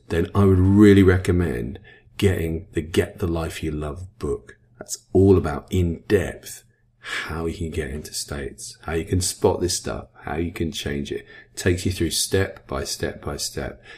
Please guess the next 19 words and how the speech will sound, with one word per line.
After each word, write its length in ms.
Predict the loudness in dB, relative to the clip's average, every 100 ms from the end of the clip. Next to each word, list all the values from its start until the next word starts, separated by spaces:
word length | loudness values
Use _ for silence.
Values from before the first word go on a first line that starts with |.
| -14
It's 300 | -6 -4 4
almost 540 | 8 10 8 6 -2
like 360 | -6 -6 -8 -8 -8 0
being 280 | 4 4 2
with 200 | -2 -6
me, 340 | -6 -6 -10 -18 _ -16 -8
having 340 | -6 -4 -4
me 180 | -2 -4
coach 560 | -8 -10 -10 -8 -10 -10
you. 140 | -8
It's 340 | -6 -6 -6 -10 -20 _ -20 -20 -8
that 240 | -8 -6
useful. 580 | -4 -4 -6 -8 -10 -10 -18 -20 -12
So 120 | -4
if 140 | 2 8
you're 120 | 10
interested 420 | 10 6 2 -2
in 80 | -4
that 260 | -8 -10